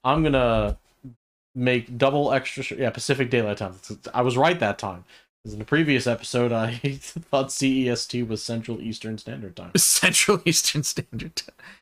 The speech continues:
Speaker 1: Um, what are we doing? Yeah. P D T, which means here on the East Coast, it would be six o'clock at night. Very reasonable hour.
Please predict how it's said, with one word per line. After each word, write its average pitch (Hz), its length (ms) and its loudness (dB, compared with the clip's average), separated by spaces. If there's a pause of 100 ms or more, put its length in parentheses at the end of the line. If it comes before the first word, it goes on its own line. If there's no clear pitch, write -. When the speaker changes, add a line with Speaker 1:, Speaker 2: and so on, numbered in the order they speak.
(120)
Speaker 1:
Um, 113 500 2 (840)
what 104 100 -8
are - 20 -6
we 98 80 -8
doing? 85 180 -10
Yeah. 113 240 -2 (840)
P 160 120 2
D 143 120 0
T, 135 160 0
which 123 180 0
means 123 260 0
here 131 160 4
on 120 120 2
the 120 100 -2
East 170 180 0
Coast, 143 240 2
it 135 60 4
would 117 80 0
be 117 60 0
six - 240 -6
o'clock - 340 -18 (420)
at 92 120 -12
night. 85 240 -16
Very 135 220 2
reasonable 107 540 -2
hour. - 200 -20